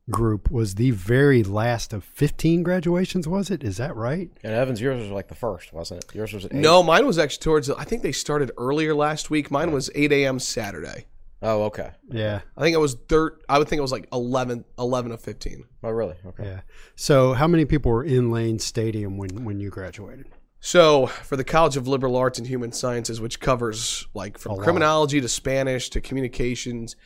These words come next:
Speaker 3: uh, in terms of graduates, so they had the st-, uh, the podium and the stage in the end zone facing the student section. So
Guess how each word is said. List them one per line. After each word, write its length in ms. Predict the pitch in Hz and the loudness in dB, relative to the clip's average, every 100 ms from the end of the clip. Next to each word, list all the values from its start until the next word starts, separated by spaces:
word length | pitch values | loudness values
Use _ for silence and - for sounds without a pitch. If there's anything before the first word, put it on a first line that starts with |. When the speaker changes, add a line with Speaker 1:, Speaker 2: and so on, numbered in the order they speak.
| - - - - | -20 -20 -20 -8
Speaker 3:
uh, 300 | 117 113 107 - - - _ _ - - | -4 -2 -4 -12 -20 -20 _ _ -18 -8
in 140 | 131 | -6
terms 320 | 120 175 160 | 0 0 2
of 140 | 131 113 | -2 -4
graduates, 1000 | 123 151 175 165 135 117 120 - - - | 2 6 6 4 0 -2 -4 -6 -6 -8
so 180 | - 127 | -4 -2
they 160 | 131 123 | 0 0
had 300 | 143 143 127 | 0 -2 -2
the 80 | |
st-, 340 | 120 - - 123 | -4 -6 -6 -6
uh, 120 | 117 | -4
the 120 | 117 | -6
podium 720 | - 165 165 151 135 127 123 - - - - | 2 6 6 6 2 0 -4 -10 -20 -16 -10
and 140 | 117 | -6
the 40 | |
stage 840 | 110 - 147 147 139 127 123 - - | -6 0 2 4 2 2 -2 -8 -6
in 200 | 127 117 | -6 -4
the 220 | 117 110 | -6 -4
end 240 | 131 135 123 | -2 0 0
zone 300 | 131 123 120 | 2 0 0
facing 540 | 131 127 - 120 120 | -2 -2 -2 -4 -4
the 80 | 113 | -6
student 360 | - 143 120 | 0 0 0
section. 580 | - 113 107 - 104 - - _ _ - - _ | -2 -4 -6 -12 -14 -14 -20 _ _ -20 -20 _
So 540 | - 147 135 131 123 | -4 4 6 6 4